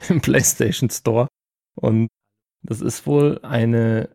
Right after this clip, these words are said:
erweiterte Version von Bad Dreams, so kommt's mir zumindest vor, welches für andere Systeme und auch für die PlayStation V R zwei schon vor etlicher Zeit erschienen ist. Ja, und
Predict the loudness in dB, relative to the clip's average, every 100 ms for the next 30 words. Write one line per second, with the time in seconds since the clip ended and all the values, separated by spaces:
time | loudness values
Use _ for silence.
0 | _ _ -4 0 2 2 -2 -2 0 0
1 | 0 -2 -2 -4 -4 0 0 -2 -2 -2
2 | 0 0 0 -4 -12 -16 -12 -10 -4 -4
3 | -4 -8 -6 -4 -2 -4 -8 -4 -4 -4
4 | 0 0 0 -6 -8 _ _ _ -6 0
5 | 0 0 0 -2 -2 0 0 -2 -2 -4
6 | -4 -10 -4 -4 -4 -6 -6 -6 -6 -6
7 | -6 -4 -2 -4 -6 -6 -6 -8 -6 -6
8 | -8 -8 -8 -8 -6 -8 -8 -10 -8 -4
9 | -4 -4 -8 -10 _ _ _ _ _ _
10 | _ _ _ _ -6 -4 -4 -6 -8 -10